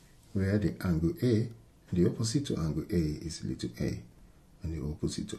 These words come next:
angle C is little c, and the opposite to angle B is little b.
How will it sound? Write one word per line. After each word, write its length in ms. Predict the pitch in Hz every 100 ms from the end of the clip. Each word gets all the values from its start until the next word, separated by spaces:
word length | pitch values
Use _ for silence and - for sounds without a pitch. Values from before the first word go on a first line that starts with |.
| 82
angle 260 | 78 -
C 500 | - - 160 127 113 113
is 220 | - -
little 260 | 120 - 110
c, 380 | - 117 85 87 - - - - -
and 140 | 82
the 100 | 78
opposite 400 | 85 87 87 -
to 80 | 71
angle 260 | 80 - 156
B 360 | 170 165 117 -
is 180 | -
little 300 | 80 85 -
b. 320 | - 80 -